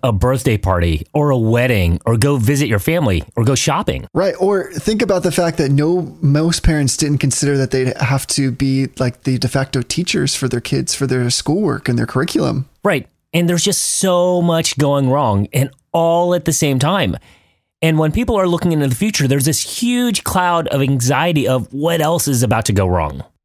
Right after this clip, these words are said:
Speaker 2: And it can seem like there's, because there's so much going wrong, that there's just no hope, that a-, actually everything seems so bleak.
Speaker 1: Right. And in everyone's despair, they're looking for answers and trying to give answers.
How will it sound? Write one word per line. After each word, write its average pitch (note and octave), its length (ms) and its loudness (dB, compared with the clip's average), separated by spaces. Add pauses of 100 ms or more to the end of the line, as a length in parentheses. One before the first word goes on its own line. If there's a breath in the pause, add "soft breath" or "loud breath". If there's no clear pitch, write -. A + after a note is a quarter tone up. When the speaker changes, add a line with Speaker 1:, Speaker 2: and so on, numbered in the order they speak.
(100)
Speaker 2:
And D#3 120 2
it D#3+ 80 -2
can E3 100 2
seem G3+ 320 0
like D3 240 -2
there's, C3+ 440 0
because D3 480 -2
there's D3 180 0
so D3 100 0
much C3 220 0
going B2 240 -2
wrong, A#2 500 -2
that B2 440 -2
there's C3+ 260 -2
just - 200 -2
no C3+ 160 2
hope, A#2+ 440 -2
that C3+ 160 0
a-, C3+ 200 -2
actually - 280 -2
everything C3 340 0
seems B2 320 -2
so C#3+ 340 0
bleak. A#2 540 -6 (260)
Speaker 1:
Right. C3 380 -2
And C3 180 0
in D3+ 140 0
everyone's G3 400 -2
despair, C3 580 -2
they're B2 220 -2
looking F3 340 0
for - 200 -4
answers G2+ 720 -2 (140)
and A#2 180 -2
trying C#3+ 360 -2
to A#2 120 -2
give A#2 320 -2
answers. F2+ 600 -2